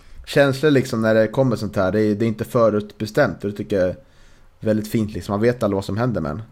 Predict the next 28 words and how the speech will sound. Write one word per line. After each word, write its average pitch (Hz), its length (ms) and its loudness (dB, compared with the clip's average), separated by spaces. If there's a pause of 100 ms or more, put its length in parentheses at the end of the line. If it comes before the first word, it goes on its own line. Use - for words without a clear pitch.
(100)
Och - 60 -16
det, - 320 -6 (800)
det 117 180 -2
är 110 60 0
för - 280 -4
alla 113 160 2
oss 107 120 -2
som 104 120 -6
har 95 80 -2
liksom 90 240 -6
så 92 120 -6
här 92 160 -2 (1120)
varit 131 300 6
med 123 280 4
när 113 80 0
vi 110 80 2
åkte 110 260 -2
ur 110 140 2
Allsvenska 104 440 0
Superettan, 110 580 -2
då 113 60 -2
var 113 160 2
det 104 60 4
ju 101 60 4
tårar 101 380 0
på 98 120 -2
annat 98 180 -4
sätt - 180 -8